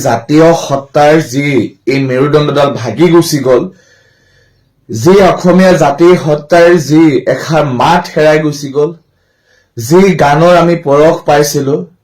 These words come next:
যাৰ গানত গোটেই পৃথিৱীয়ে জীপাল হৈ পৰিছিলে, সেই আজি জাতি সত্তাৰ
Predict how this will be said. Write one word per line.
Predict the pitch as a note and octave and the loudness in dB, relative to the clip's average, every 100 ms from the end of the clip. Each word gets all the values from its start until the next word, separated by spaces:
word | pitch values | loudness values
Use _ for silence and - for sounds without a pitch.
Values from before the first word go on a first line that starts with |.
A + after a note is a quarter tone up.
| _ | _
যাৰ | - F#2+ C#3 D3+ D3 A2+ | -14 -4 0 0 0 -4
গানত | A2+ C#3 D3+ E3+ - - _ _ _ _ _ - | -4 -2 -2 -2 -6 -20 _ _ _ _ _ -16
গোটেই | A2 C#3 E3+ D#3 | -8 -2 0 0
পৃথিৱীয়ে | C#3 C#3 G3 G3 G3 C3+ | -2 -2 0 2 2 0
জীপাল | C#3 D3+ E3 E3 | -2 0 2 2
হৈ | D#3 D#3 D3+ | 2 0 0
পৰিছিলে, | C#3 C#3+ D#3 A#2 D#2+ - _ _ _ _ _ _ | -2 -2 -2 -2 -6 -10 _ _ _ _ _ _
সেই | - D#3 D3+ | -4 0 2
আজি | C#3 C#3+ | 0 -2
জাতি | A#2+ - C3+ C#3 | -4 -4 -6 -4
সত্তাৰ | C#3+ - C#3 C3+ | -4 -6 -2 0